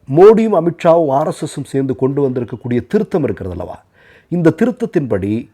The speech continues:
இந்தியாவில் இருக்கக்கூடிய முஸ்லிம் மக்களுடைய சொத்துக்களை அரசு நிலங்களாக மாற்றும் பட்சத்தில் அல்லது அரசே கையகப்படுத்தும் பட்சத்தில் இந்தியா முழுவதும் மிகப்பெரிய அளவில் கலவரம் வெடிக்கும்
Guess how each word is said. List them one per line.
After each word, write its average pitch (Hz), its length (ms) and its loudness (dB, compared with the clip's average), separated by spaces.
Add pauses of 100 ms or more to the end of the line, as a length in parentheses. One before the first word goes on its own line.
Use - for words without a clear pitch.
(240)
இந்தியாவில் 214 640 6
இருக்கக்கூடிய 180 760 0
முஸ்லிம் 175 460 -6
மக்களுடைய 151 680 -4
சொத்துக்களை 110 760 -8 (480)
அரசு 220 440 2
நிலங்களாக 185 560 4
மாற்றும் 135 340 -4
பட்சத்தில் 110 480 -8
அல்லது 175 240 0
அரசே 208 400 2
கையகப்படுத்தும் 170 720 -2
பட்சத்தில் 110 520 -10 (340)
இந்தியா 269 360 4
முழுவதும் 208 360 6
மிகப்பெரிய 185 420 0
அளவில் 139 280 -2
கலவரம் 113 420 -2
வெடிக்கும் 82 300 -14